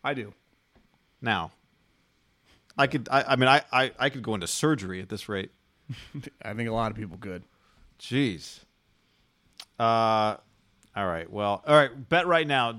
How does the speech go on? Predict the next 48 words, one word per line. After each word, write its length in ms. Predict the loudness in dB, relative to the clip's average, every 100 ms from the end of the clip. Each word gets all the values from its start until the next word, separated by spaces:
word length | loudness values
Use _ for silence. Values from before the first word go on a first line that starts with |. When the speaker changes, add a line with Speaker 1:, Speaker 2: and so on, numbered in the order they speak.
| -4
Speaker 2:
Does 200 | -2 -2
the 360 | -2 -2 -2 -4 _ _ _ _ _ -20 _ _ _ -12
national 460 | -2 0 0 -2 -4
championship 440 | -2 -2 -2 2
happen 280 | 4 2 0
with 120 | -4
people 280 | -4 -4 -4
in 140 | -4 -4
the 60 |
stands 500 | -4 -4 -4 -8 -16 _ _ -20 -20 _ _ _ _ _ _ -14 2
on 200 | 4 4
schedule? 500 | 2 0 0 -6 -10 -12 -16
Speaker 1:
I, 580 | -4 0 2 4 2 0 -8 -14 -6
I, 240 | -2 -2 -2
I 240 | 0 2 2
would 200 | 0 -2
lean 280 | -2 -2 -2
no, 200 | -4 -6
guy. 280 | -8 -10 -10 -2
Speaker 2:
I 40 |
mean, 40 | 2
it's 100 | 2
a 40 |
football. 520 | 0 2 4 2 -2 -2 -2
I 80 |
mean, 180 | -2 2
right? 220 | 2 2 0
I 100 | -4
assume 300 | -4 -6 -6
it's 80 | -8
a 60 |
football 280 | -10 -10 -10
stadium 320 | -8 -8 -6
they're 100 | -10 -8
playing 260 | -6 -6
in. 220 | -6 -10 -14
They're 80 | -8
back 160 | -4 -2
Speaker 1:
Yeah. 80 | -4
Speaker 2:
in 60 |
Atlanta. 420 | -4 -4 -4 -8 -14 _ _ _ _ -12
Speaker 1:
Yeah, 200 | -8 -8
probably 380 | -4 -4 -2 -2
at 60 |
Arthur 220 | -4 -6 -10
Blank 320 | -6 -6 -6
Stadium, 380 | -10 -8 -8 -8
right? 200 | -10